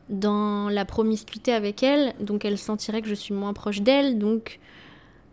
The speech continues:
elles y perdraient finalement en accompagnement et en, et ouais, elles se sentiraient moins soutenues, moins comprises, je prendrais moins le temps de produire un protocole de qualité, et cetera. Donc finalement, avoir des partenariats et motiver les personnes aussi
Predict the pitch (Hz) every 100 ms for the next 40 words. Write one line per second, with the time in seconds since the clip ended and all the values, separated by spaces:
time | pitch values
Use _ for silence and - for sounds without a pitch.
0 | - 214 202 196 196 202 226 226 220 262
1 | 262 233 214 208 233 247 220 208 202 208
2 | 214 208 208 220 247 269 262 214 202 196
3 | 190 185 196 - - - - - - -
4 | - - - - - - - 220 302 262
5 | 208 220 220 - 214 208 208 220 - 220
6 | 247 285 330 285 214 214 214 - 294 302
7 | - 220 196 196 196 202 202 202 294 311
8 | 285 220 208 202 220 208 220 220 208 196
9 | 202 208 214 220 208 208 208 202 202 262
10 | 247 214 202 208 254 262 208 - 208 208
11 | 208 254 294 - - - - - - -
12 | - 220 214 233 247 226 220 214 - 220
13 | 214 214 226 240 254 262 262 208 202 214
14 | 220 - 233 254 226 220 - - 247 220
15 | - 254